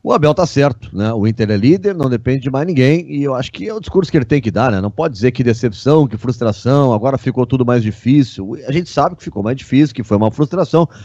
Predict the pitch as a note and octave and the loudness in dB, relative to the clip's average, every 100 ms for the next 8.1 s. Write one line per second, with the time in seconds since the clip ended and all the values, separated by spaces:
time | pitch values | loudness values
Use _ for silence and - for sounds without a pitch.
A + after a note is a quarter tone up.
0 | - - A3 - - C3 D3+ E3 A2+ A2 | -20 -4 -2 -2 0 2 4 2 0 -2
1 | C#3+ A2 C#3 B2 G#2+ C#3 A2 A2+ G3+ E3 | 0 2 2 0 -2 -2 -4 -4 -6 0
2 | B2+ D3 E3 B2 A2+ C#3+ - A2 A#2 - | 2 2 0 0 0 0 0 0 0 -4
3 | _ _ _ F2 G#2 G#2 C3 G#2 A#2 D#3 | _ _ _ -2 0 2 0 0 0 0
4 | A2+ G2+ G#2 A#2 G#2+ G#2+ A2 C2+ - _ | -2 -4 -2 -4 0 2 2 -2 -10 _
5 | _ - B2 B2 - A#2 C#3 A#2+ A#2 A#2 | _ -4 0 0 0 0 0 0 -4 -2
6 | D3 - D#3 D#3+ C#3+ D3 C3 _ _ G2 | -4 0 2 2 2 0 -2 _ _ -4
7 | A2+ A2+ A2+ G#2 G#2+ B2 D3 C#3 C#3+ C#3+ | -4 -2 -2 -2 0 0 2 4 4 2